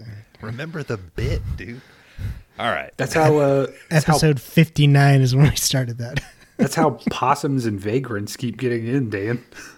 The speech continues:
Speaker 3: Nobody wants to watch. What are they gonna do? Steal the monster dogs?
Speaker 2: They're both, both the possums and the vagrants are impossible to get out of the porno room, dude.
Speaker 1: Uh,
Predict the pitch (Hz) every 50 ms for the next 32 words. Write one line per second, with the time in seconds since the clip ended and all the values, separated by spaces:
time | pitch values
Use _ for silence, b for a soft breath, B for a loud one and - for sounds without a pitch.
0 | B B B B B B B B B B _ _ _ _ _ _ - - _ _
1 | _ - _ _ _ B B B B B B B B B B B B B B B
2 | B B B B B B B B _ - - - 185 151 127 120 113 110 110 117
3 | - - - 120 117 110 110 107 110 - - _ _ _ _ - - 233 226 175
4 | 160 147 131 127 120 120 110 110 104 110 - - - - - 160 151 143 139 135
5 | 135 139 143 147 143 - - 160 143 147 151 156 156 156 - - - - - -
6 | _ _ _ _ _ _ _ _ _ _ _ _ - 135 127 123 107 127 135 151
7 | 139 135 - _ _ _ _ - _ - 127 123 143 160 156 - _ _ - -
8 | 117 - - - 135 127 139 - - 131 131 117 117 113 110 110 98 - 107 107
9 | 107 107 104 98 98 95 - 104 101 98 98 - - - - 120 113 - - 110
10 | 107 101 98 101 98 104 101 101 98 98 98 95 90 - - 110 101 98 95 90
11 | 92 92 98 98 104 113 113 117 113 113 131 - - - b b b b b b
12 | b b b b b b b b b _ _ _ _ _ _ _ _ _ _ _
13 | _ _ _ _ _ _ _ _ _ _ _ _ b b b b b b b b
14 | - 123 117 113 107 104 101 98 92